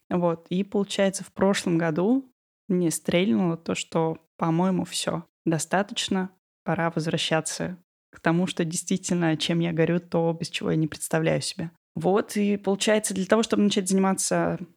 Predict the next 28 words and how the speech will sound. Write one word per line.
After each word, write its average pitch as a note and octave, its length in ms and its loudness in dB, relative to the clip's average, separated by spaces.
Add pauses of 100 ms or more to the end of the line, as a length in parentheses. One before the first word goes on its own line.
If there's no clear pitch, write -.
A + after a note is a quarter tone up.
(220)
своей F#3+ 320 0
практикой, A3+ 460 2
нужно G3+ 240 4
было G3+ 200 4
пройти F3 440 -2
несколько F#3 760 0
часов - 500 0
личной F3 340 0
терапии. C4 520 2 (300)
Я F3 180 -2
нашла E3+ 260 2
себе E3 200 -2
супервайзера, B3 640 2 (540)
вот, E3 320 -4
и G#3 240 0
мы G3 160 2
с - 100 -4
ней E3+ 140 2
отзанимались E3 480 2
несколько E3+ 400 -4
месяцев. - 420 0
После - 280 -2
этого F#3+ 180 -8
я D#3 100 0
уже E3+ 100 2
начала E3 300 0
практиковать - 540 -4
сама. D#3 260 -2